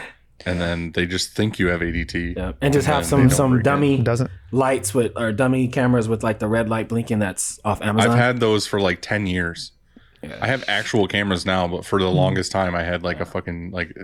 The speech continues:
Speaker 1: dummy camera above the door.
Speaker 2: Yeah.
Speaker 3: Well, let's say that you were broken into, um, tonight.
Speaker 2: Okay.
Speaker 3: Tomorrow, and, and you don't catch the person and they take the computers. Tomorrow, do you get a security system, or do you still say, "Fuck it, we're good"?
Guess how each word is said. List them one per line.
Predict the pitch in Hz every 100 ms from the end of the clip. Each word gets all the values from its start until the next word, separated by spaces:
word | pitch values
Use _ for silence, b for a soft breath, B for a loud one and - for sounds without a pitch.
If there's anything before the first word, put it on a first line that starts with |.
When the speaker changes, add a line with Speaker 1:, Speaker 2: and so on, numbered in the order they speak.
| 95
Speaker 1:
dummy | 90 90
camera | 87 92 87 85 85 -
above | 90 87 -
the | -
door. | 85 90
Speaker 2:
Yeah. | 85 - - _ _
Speaker 3:
Well, | 151 170 170
let's | 160 196
say | - 202 180 165 156
that | 156
you | 151
were | 143
broken | 127 143 143
into, | 135 131 - 123 117 113 113 - -
um, | 120 117 113 113 113 113 110 110
tonight. | - 127 107 110 - b b b -
Speaker 2:
Okay. | 214 202
Speaker 3:
Tomorrow, | 160 143 175 151 123 117 117 123 - _ _ -
and, | 156 156
and | 170
you | 170
don't | 175 165
catch | 165 -
the | 135
person | 127 113 120
and | 117
they | 120
take | 127
the | -
computers. | 123 120 110
Tomorrow, | 147 143 170 165
do | 135
you | 127
get | 139
a | 127 123 -
security | 135 147 143
system, | 170 165 180
or | 143
do | 123
you | 123
still | - 131 120
say, | 123
"Fuck | 117 139 127
it, | 123 110
we're | 123
good"? | 117 120 117 110